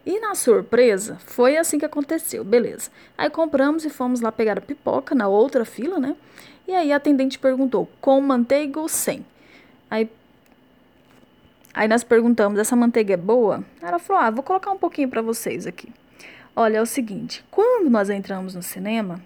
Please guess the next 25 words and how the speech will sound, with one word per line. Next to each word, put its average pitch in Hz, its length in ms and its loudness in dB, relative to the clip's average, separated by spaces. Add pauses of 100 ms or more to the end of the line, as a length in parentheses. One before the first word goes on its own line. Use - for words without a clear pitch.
e 202 40 -12
fomos 220 300 -6
comer 240 720 2
a 175 80 -4
pipoca, 185 640 -4
tava 233 240 -4
puro 320 520 2
óleo 214 300 4
aquilo, 185 340 -8
parecia 226 380 -2
uma 285 160 2
graxa, 196 480 -2
sabe? 220 240 -4
Um 226 40 0
trem 240 140 4
esquisito. 214 800 -4 (580)
E 240 100 6
outra 302 240 6
coisa, 156 480 -6 (100)
aquele 294 400 -2
combo 226 560 -4
foi 233 340 2
enorme 233 840 4
pra 180 180 -4
nós, - 460 -8